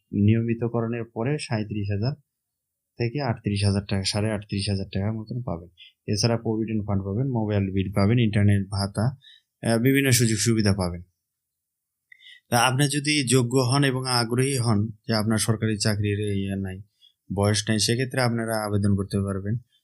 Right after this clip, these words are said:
যদি আপনার মোটরসাইকেল ড্রাইভিং লাইসেন্সটা থাকে। শুধুমাত্র আগ্রহী যোগ্য প্রার্থীকে আগামী দশে এপ্রিল, মানে আগামী দশ এপ্রিল, বেশি দিন সময়ও নাই,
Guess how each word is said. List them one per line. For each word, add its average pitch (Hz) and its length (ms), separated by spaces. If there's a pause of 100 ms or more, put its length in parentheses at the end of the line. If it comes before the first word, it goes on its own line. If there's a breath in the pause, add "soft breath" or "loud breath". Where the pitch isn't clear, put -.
(240)
যদি 104 200
আপনার 104 240
মোটরসাইকেল 104 600
ড্রাইভিং 101 380
লাইসেন্সটা 92 520
থাকে। - 380 (640 soft breath)
শুধুমাত্র 131 400
আগ্রহী 127 440
যোগ্য 120 280
প্রার্থীকে 120 520
আগামী 117 340
দশে 120 500
এপ্রিল, 98 340
মানে 104 180
আগামী 110 440
দশ 107 460
এপ্রিল, 110 420
বেশি 117 240
দিন 113 200
সময়ও 113 420
নাই, 110 260